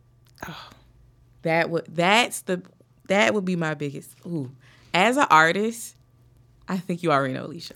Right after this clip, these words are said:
Speaker 2: As an <laughs> artist, we always wanna do seven hundred things.
Speaker 1: There's
Speaker 2: Like,
Speaker 1: so much bright and shiny.
Speaker 2: Yes. <laughs> Okay. I want to paint. I want to style. I want to sew. I wanna do hair.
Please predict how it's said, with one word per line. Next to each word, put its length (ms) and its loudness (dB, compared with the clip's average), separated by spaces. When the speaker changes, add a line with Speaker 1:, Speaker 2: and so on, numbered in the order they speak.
Speaker 2:
As 400 4
an 160 8
<laughs> 20 4
artist, 600 2
we 180 0
always 340 6
wanna 220 -2
do 300 -4
seven 580 2
hundred 460 -2
things. 320 -4
Speaker 1:
There's 140 0
Speaker 2:
Like, 60 -2
Speaker 1:
so 120 4
much 220 4
bright 180 4
and 120 0
shiny. 500 -2
Speaker 2:
Yes. 640 2
<laughs> 100 -10
Okay. 280 0
I 120 2
want 280 -2
to 240 -4
paint. 560 -2
I 200 2
want 260 -4
to 480 -4
style. 640 2
I 240 4
want 300 -2
to 240 -10
sew. 320 2
I 80 2
wanna 180 -6
do 80 -10
hair. 140 -6